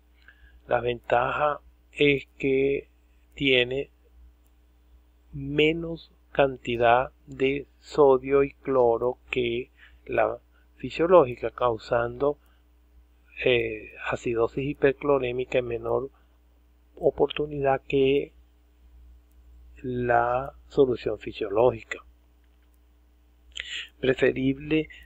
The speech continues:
cuando administramos cantidades masivas de cristaloide usar esta solución balanceada.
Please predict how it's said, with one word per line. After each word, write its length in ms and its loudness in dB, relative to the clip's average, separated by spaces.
cuando 320 4
administramos 640 -2
cantidades 460 0
masivas 420 -4
de 80 -6
cristaloide 640 -2
usar 360 -2
esta 260 -6
solución 500 -8
balanceada. 760 0